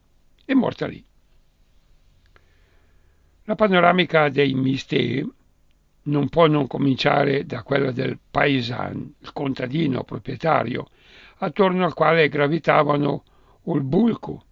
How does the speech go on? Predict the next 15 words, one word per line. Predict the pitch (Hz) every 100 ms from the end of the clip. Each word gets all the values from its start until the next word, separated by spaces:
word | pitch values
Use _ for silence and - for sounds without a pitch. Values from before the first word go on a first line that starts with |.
| _ _ _ _ _
cioè | - - -
il | - -
contadino | 139 139 139 127 143 143
lavorante, | 135 131 135 147 147 120 - - _ _ _ _ _ _ _ _ -
il | - 165 156 - _ _
famel, | - 151 143 160 165 - _ _ _ _ _ _ _
il | - 139
famiglio | - 135 143 170 170 196 233
garzone | 254 131 120 139 143 139
di | 135 131
stalla, | - 165 151 - 147 - - - - - - - - -
il | - 190
bergamen, | 214 190 165 156 156 196 143 110 - -
mungitore | 127 127 147 120 139 151 151 147 147 147 -
aiutante, | 151 151 143 - 160 147 113 - -